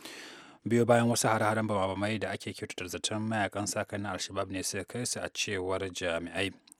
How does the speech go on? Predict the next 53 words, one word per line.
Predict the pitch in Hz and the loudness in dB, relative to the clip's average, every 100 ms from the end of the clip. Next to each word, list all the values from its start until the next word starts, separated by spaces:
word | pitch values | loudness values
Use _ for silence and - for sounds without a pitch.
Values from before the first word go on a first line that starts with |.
| - | 0
A | 104 | 2
harin | 113 110 95 | 2 -2 -4
farko | 104 - 107 | -4 -4 -6
sojoji | 110 107 104 | -4 -6 -4
goma | 107 110 | -2 -2
sha | 95 110 | -2 0
hudu | 95 110 | -2 -2
ne | 104 101 90 | -4 -2 -2
suka | - - - | -2 -4 -4
rasa | 101 - | -4 0
rayukansu. | 98 101 - 92 - 85 - - - - - - | 2 0 0 -2 -2 -4 -12 -16 -14 -16 -18 2
Sama, | - 165 147 | 8 10 10
sama, | 156 139 135 | 10 6 6
sama | - 160 | 8 8
da | 120 | 8
ishirin | 101 110 120 | 2 2 0
suka | 127 - | 0 -2
samu | - 101 | -2 -2
raunuka | 110 120 131 107 | 0 2 2 0
a | |
lokacin | 98 127 123 117 | -2 -4 -4 -4
da | 104 | -4
wani | 98 | -4
ɗan | 110 110 | -4 -4
harin | 117 107 | -2 -4
kunar | 101 104 95 | -4 -4 -2
bakin | 98 104 101 | -4 -2 2
wake | 101 101 - 104 | 2 2 -4 -6
tuka | - 139 - | -4 -4 -4
motar | 107 107 101 | -6 -6 -6
da | 92 | -6
ke | 95 | -6
shaƙe | - 92 101 | -4 -4 -4
da | 104 | -2
bama-bamai | 92 87 87 101 131 - - | 0 0 0 0 0 -2 -10
zuwa | 110 131 117 | -4 0 0
cikin | - - 107 | 0 -4 -2
wani | 110 | -4
sansanin | 107 92 98 98 95 | -2 -4 -4 -4 -4
sojoji | 107 107 117 110 110 | -4 -4 -4 -4 -4
inda | 120 113 | -2 -2
dakarun | 90 90 - 95 101 | 0 -2 0 -2 0
wanzar | 107 110 | -2 -2
da | 107 | -4
zaman | 98 98 101 | -4 -2 -2
lafiya | 104 104 107 | -2 -2 -4
na | 98 | -4
ƙungiyar | - 117 104 101 | -6 -6 -4 -6
tarayyar | - 98 101 98 | -2 -2 0 -4
Afirka | - - 95 | -4 -4 -2
wato | 90 95 | -2 -4
A | 101 135 | 0 4
U, | 139 | 4